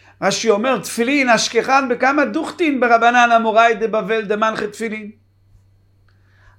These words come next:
אמר רב יהודה אחי קאמר, כל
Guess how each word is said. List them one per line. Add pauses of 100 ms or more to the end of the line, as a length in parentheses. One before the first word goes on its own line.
(120)
אמר
רב
יהודה
אחי
קאמר, (100)
כל